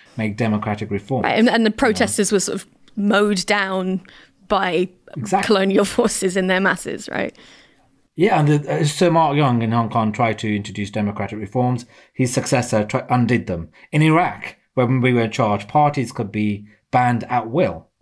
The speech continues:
Speaker 1: right? In Kashmir, when we sold it to a monarch, a tyrannical monarch, that was not democratic. But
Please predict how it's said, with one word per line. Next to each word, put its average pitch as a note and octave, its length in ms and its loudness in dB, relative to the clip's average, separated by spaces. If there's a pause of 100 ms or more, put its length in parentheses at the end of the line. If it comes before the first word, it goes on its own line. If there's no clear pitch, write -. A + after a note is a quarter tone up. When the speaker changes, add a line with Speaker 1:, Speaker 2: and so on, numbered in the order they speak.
(280)
Speaker 1:
right? A2 280 -2
In D3+ 120 -2
Kashmir, E3+ 600 0 (200)
when D3 120 2
we D#3+ 100 4
sold E3 360 4
it C3 160 0
to C#3 220 4
a C3+ 40 2
monarch, C3+ 520 0 (360)
a C#3+ 60 -2
tyrannical D3 420 2
monarch, C3+ 260 2
that D#3+ 160 2
was D3+ 140 4
not C#3+ 240 2
democratic. C3+ 580 0 (160)
But A#2+ 520 -2